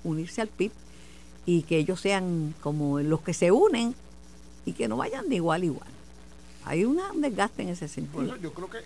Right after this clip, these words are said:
Speaker 2: estamos, eh, en, en la gatera, como dicen en la,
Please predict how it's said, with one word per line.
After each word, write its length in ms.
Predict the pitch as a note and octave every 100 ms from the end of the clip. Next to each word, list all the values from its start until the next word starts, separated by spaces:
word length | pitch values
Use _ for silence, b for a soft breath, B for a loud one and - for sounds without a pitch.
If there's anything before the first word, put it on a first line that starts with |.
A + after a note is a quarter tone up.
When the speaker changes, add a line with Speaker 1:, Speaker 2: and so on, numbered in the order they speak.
| F3+
Speaker 2:
estamos, 500 | - D3+ D3 G3+ G#3+ - - - - - -
eh, 360 | C3 B2 A2+ G2+ -
en, 440 | B2+ B2+ B2 C3
en 80 | C3
la 100 | C3
gatera, 540 | B2+ B2 G3 A3 D3+
como 240 | C3+ B2 A#2
dicen 200 | C#3 E3
en 120 | E3+
la, 200 | E3+ D#3